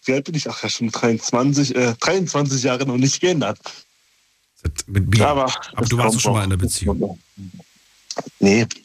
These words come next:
Speaker 1: weil ich gesagt, ja, dreiundzwanzig Jahre Single. Und ich bin dreiundzwanzig. Ich hatte noch keine einzige, aber
Speaker 2: Aber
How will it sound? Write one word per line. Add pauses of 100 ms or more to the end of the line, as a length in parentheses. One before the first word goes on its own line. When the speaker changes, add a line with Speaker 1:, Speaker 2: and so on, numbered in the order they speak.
Speaker 1:
weil
ich
gesagt,
ja,
dreiundzwanzig
Jahre
Single. (240)
Und
ich
bin
dreiundzwanzig. (760)
Ich
hatte
noch
keine
einzige,
aber
Speaker 2:
Aber